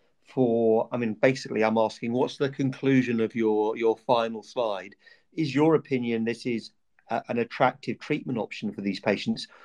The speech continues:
Or do we have to wait for studies like the six seven six study, the randomized trials,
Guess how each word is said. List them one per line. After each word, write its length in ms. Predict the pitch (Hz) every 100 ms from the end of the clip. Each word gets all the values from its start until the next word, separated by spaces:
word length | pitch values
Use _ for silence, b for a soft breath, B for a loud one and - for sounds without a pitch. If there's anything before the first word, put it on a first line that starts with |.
| B B
Or 140 | 160
do 120 | 147
we 80 | 190
have 140 | 190 -
to 80 |
wait 340 | 156 175 165 -
for 320 | 147 139 135
studies 400 | 135 143 135 131
like 120 | 131
the 60 | 123
six 260 | - -
seven 200 | 139 123
six 300 | 123 170 -
study, 180 | - 110
the 80 | 113
randomized 580 | 120 151 170 117 92 -
trials, 480 | 110 92 90 98